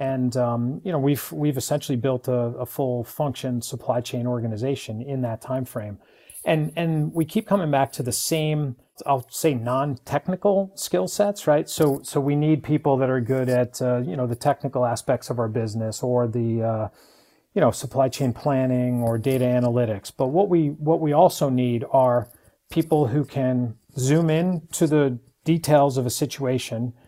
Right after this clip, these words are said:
and then can zoom out to put the details of that situation in the context of, uh, the business that we're in. We need people who can deal with ambiguity because, you know, as you know, and we've been talking about for a little bit now,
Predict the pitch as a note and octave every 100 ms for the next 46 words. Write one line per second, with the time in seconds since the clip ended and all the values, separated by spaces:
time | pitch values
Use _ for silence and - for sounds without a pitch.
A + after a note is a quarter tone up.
0 | _ _ C#3 C#3 D3 D3 D3+ C3+ A2+ C3+
1 | D#3+ D3+ E3 D3 - - C3 - - G3
2 | F#3+ C#3+ B2+ C#3 B2+ D3 B2+ B2 B2+ B2
3 | - B2 C#3 C3+ - C3 B2+ B2 - C3+
4 | C#3 - B2 - B2 A#2+ A2 A#2 A2 A2
5 | C#3 B2+ A2 - G#2+ G#2+ G#2 F#2+ - _
6 | _ _ _ D3 D3+ D3+ - E3+ D#3+ C#3+
7 | C3+ - D3 - C#3+ C3+ B2 C3 B2+ D3+
8 | D#3+ - D3 D3 C3+ C#3+ C3 A#2 B2+ C#3
9 | B2+ C3+ C3 A#2 - D#3+ B2 B2+ C3 D3
10 | C3+ C#3+ D3 C3+ A#2+ B2 C#3 D3 C#3+ A#2+
11 | A#2 - A#2+ B2 A#2 A#2+ A#2 A#2+ B2